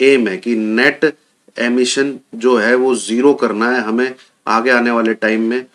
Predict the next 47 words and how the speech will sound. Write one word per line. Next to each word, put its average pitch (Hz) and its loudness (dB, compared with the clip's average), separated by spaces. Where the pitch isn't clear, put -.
और 120 0
इसके 151 -2
लिए 156 4
dependency 160 2
जो 147 2
है 127 2
अपनी, 101 -4
हम 113 -6
देखिए, 143 -2
हम 127 -6
अभी 117 -2
जो 151 2
economy 117 0
है, 135 -4
हम 110 0
एक 143 0
carbon 120 0
economy 87 -10
है। - -20
अभी 113 0
हम 120 -2
ये 117 0
नहीं 139 0
कह 131 2
सकते 123 -2
कि 127 -2
हम, 120 -4
क्या 123 2
कहते 123 0
हैं, 123 2
solar 120 -2
cell 113 -2
से 120 -2
ही 117 0
सब 113 -4
कुछ 113 -8
कर 107 -4
लेंगे, 110 -2
हाइड्रो 120 0
पावर 117 0
project 113 -4
से 123 -2
ही 117 0
सब 107 -6
कुछ 113 -10
कर 110 -6
लेंगे, 110 -2